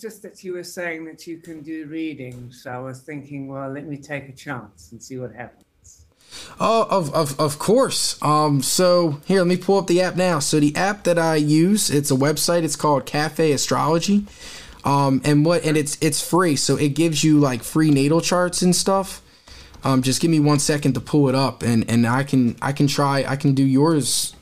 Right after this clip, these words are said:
Speaker 2: uh, real quick. Um, the only thing, the only information you need for, for your, um, for your birth chart is, um, your birthday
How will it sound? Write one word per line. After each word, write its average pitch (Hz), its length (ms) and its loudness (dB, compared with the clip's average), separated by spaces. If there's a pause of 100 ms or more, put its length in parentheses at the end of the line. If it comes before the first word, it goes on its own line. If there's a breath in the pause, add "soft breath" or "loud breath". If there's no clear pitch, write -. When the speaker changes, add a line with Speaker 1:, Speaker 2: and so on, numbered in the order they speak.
(240)
Speaker 2:
uh, 117 240 0
real 117 160 2
quick. 117 400 -2 (720 loud breath)
Um, 143 340 2
the 151 120 2
only 214 220 2
thing, 190 380 0
the 160 100 2
only 196 180 2
information 170 640 2
you 165 100 4
need 175 480 4 (200)
for, 147 560 2
for 151 320 2
your, 143 340 2
um, 131 340 2
for 147 240 0
your 139 140 2
birth 139 280 0
chart 175 440 0 (460 loud breath)
is, 147 720 2 (1000)
um, 127 500 0 (180)
your 143 160 2
birthday 170 840 0